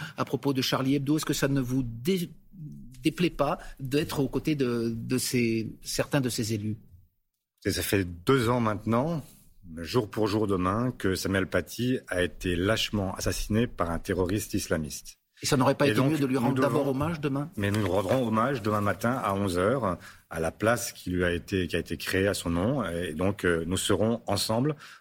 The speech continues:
Speaker 2: pour, euh, rendre hommage à cet homme qui, euh, a payé de sa vie, euh, tout simplement, le fait de rappeler, en fait, dans un pays, euh,
Speaker 1: Mm.
Speaker 2: qui est un pays laïque,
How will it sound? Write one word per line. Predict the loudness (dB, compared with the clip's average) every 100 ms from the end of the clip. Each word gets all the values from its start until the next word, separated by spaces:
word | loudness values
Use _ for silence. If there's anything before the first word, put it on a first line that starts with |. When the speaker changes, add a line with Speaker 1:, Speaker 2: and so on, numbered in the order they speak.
| _
Speaker 2:
pour, | -4 2
euh, | 2
rendre | 4 2 4
hommage | 2 2 0
à |
cet | -2 -2 2
homme | 2 0 -4
qui, | -4 0 0
euh, | -2 -8 -14 -10
a | -6
payé | -2 0 2 0 -2
de | -2
sa | -2 0
vie, | 0 -2 -4 -14 -20 -20 -18 -4
euh, | -2 -2 -6
tout | -4
simplement, | 0 2 2 2 2 2 -2 -8 -20 -20 -12
le | -6
fait | 0 2 2
de | 0 0
rappeler, | 0 -2 0 2 2 2
en | 0
fait, | -2 -4 -2
dans | -2
un | -2
pays, | 0 0 2 2 2
euh, | 0 -6 -10 -12 -16
Speaker 1:
Mm. |
Speaker 2:
qui | -10
est | -2
un | -2
pays | 0 0 2
laïque, | 4 2 0 -4